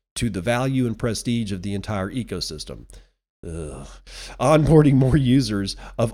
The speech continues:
all kinds is the surest path to accelerating hyper-Bitcoinization, and if Bitcoin succeeds, the world will be liberated from the death grip of central banking.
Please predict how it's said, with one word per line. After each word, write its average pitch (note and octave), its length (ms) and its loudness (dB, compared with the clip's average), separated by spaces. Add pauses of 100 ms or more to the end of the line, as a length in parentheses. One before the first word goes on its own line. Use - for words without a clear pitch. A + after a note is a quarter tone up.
all B2 300 4
kinds G2+ 480 -2
is G2+ 160 -6
the G2+ 100 -4
surest B2 460 -2
path G#2 320 0
to G2 160 -4
accelerating G#2+ 600 -2
hyper-Bitcoinization, A#2 1400 -4
and B2+ 380 0
if A2+ 180 -6
Bitcoin B2 480 -4
succeeds, G2+ 600 -6
the G2+ 100 -4
world A#2 400 -2
will A2 160 -6
be G2+ 140 -4
liberated G2+ 640 0
from G#2 180 -4
the F#2 120 -4
death B2 440 -4
grip F#2+ 300 -4
of G2 100 -8
central G2 320 -6
banking. G#2+ 500 -4